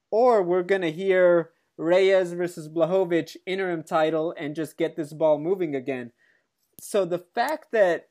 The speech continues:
neither of those ever seemed to really get put in play, I don't know. That's just frustrating because now I feel like we are,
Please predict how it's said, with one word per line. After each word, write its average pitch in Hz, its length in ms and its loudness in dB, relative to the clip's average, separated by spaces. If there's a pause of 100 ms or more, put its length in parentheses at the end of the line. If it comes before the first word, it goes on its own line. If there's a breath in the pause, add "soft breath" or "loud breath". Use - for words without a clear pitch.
(220)
neither 185 540 0
of 220 140 -2
those 226 480 -2 (120)
ever 185 240 -4
seemed 202 280 -12
to 185 100 -4
really 190 260 0
get 170 400 -4
put 196 200 -4
in 175 160 -6
play, 202 540 -2 (760)
I 226 200 -2
don't 220 200 -2
know. 170 160 0
That's 196 340 0
just 180 280 -10
frustrating 165 580 -4
because 147 300 -8
now 185 260 -4
I 185 100 0
feel 180 280 -2
like 165 280 2
we 165 200 0
are, 156 440 2